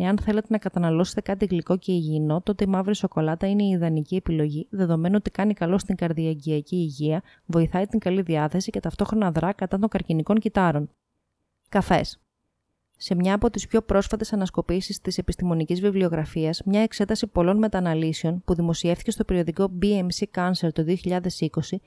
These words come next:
εξετάστηκαν τα στοιχεία για τη σύνδεση κατανάλωσης καφέ και ρίσκου για διάφορες μορφές καρκίνου. Οι ερευνητές κατέληξαν ότι βρέθηκαν στοιχεία που υποδηλώνουν συσχετισμό μεταξύ κατανάλωσης καφέ και μειωμένου ρίσκου καρκίνου στο ύπαρ και το ενδομήτριο,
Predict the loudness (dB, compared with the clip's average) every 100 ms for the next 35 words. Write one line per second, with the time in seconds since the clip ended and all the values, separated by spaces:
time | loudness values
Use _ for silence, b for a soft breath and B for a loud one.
0 | _ -8 -4 -2 0 -2 -2 -2 -2 -4
1 | -4 -2 -2 -2 -4 -4 0 0 0 -4
2 | -4 -2 -2 -2 -4 -6 -4 0 -2 -2
3 | -4 0 0 0 -2 0 -2 0 0 0
4 | -2 -2 -4 -4 -2 0 0 -2 _ b
5 | b -2 0 0 -2 -2 -2 0 0 0
6 | -4 -4 -4 -4 -2 0 0 -2 -2 -2
7 | -2 -2 0 0 0 0 4 4 4 2
8 | -4 -4 -4 -2 2 2 2 0 -4 -4
9 | -4 -2 -2 0 0 -2 -6 -2 -4 -2
10 | -2 0 2 2 2 2 2 -2 -4 -6
11 | -4 -2 -2 0 -2 0 -4 -4 -2 0
12 | 0 0 0 0 -2